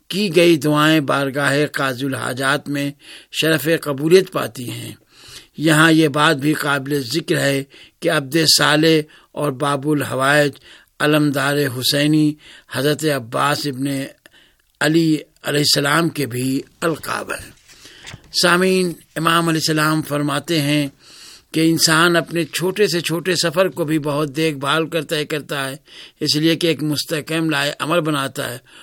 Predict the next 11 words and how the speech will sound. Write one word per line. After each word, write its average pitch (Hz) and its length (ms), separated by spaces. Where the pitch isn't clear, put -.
اور 151 140
پھر 151 140
اس 160 160
کے 170 140
مطابق 151 540
اس 147 160
سفر 147 260
کو 147 220
طے 147 240
کرتا 139 460
ہے 131 100